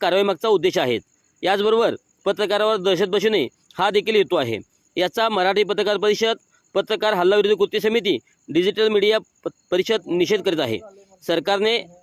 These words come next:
खरात यांच्यावरील खोटे गुन्हे रद्द करावेत आणि त्यांची सुटका करावी अशी मागणी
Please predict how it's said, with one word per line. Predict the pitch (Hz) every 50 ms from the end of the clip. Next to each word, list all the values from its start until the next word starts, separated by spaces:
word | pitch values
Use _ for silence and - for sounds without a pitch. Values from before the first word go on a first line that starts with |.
| - -
खरात | - 175 196 214 214 226
यांच्यावरील | 214 185 165 208 208 208 214 226 175 -
खोटे | 180 170 214
गुन्हे | 208 202 202 214 220 - - _ _ _ -
रद्द | 160 214 233 254
करावेत | 240 - 185 170 156 151 143 - _ _ _ _
आणि | - 180 190 214
त्यांची | 190 208 202 190 196 185
सुटका | - 202 - - 226 196
करावी | 202 202 190 165 139 123 - - - - - -
अशी | 170 170 196 240
मागणी | 233 226 202 214 214 226 233